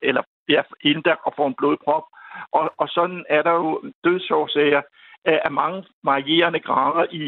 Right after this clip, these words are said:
i denne her gruppe. Øhm, så, så der mener jeg ikke, at vi, øh, vi kan sætte fingeren på, hvad der er tale om, om, om der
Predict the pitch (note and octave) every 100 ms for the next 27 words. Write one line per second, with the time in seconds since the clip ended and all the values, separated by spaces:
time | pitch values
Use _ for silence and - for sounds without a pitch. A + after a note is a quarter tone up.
0 | D3+ D3 D3 D3+ D#3+ D3 - C3+ - -
1 | - - - - - D3 D3 - - -
2 | E3 E3 C3+ D3 - E3+ F#3+ F#3 E3 D3+
3 | C#3 D3 D#3+ F3+ G#3+ C#3+ D3+ D3 D3+ C#3+
4 | C#3+ C#3 D3+ D#3 - C#3+ - D3+ D#3+ -
5 | - _ E3+ D#3+ E3 C#3+ - D3 - C#3
6 | C3+ D3 - C3+ D#3 E3 D3 - C#3 C3+
7 | - C#3 C3+